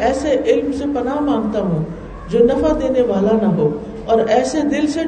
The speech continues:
جو ڈرنے والا نہ ہو، اور ایسے نفس سے جو سیراب ہونے والا نہ ہو، اور ایسی دعا سے جو قبول ہونے والی نہ ہو۔ تو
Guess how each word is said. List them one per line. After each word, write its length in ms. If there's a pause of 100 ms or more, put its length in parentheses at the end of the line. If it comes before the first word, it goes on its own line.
جو 80
ڈرنے 380
والا 360
نہ 60
ہو، 340 (320)
اور 220
ایسے 300
نفس 380
سے 160 (500)
جو 100
سیراب 520
ہونے 180
والا 320
نہ 100
ہو، 220 (320)
اور 120
ایسی 340 (180)
دعا 220
سے 220 (380)
جو 160
قبول 460
ہونے 120
والی 260
نہ 140
ہو۔ 220 (3250)
تو 80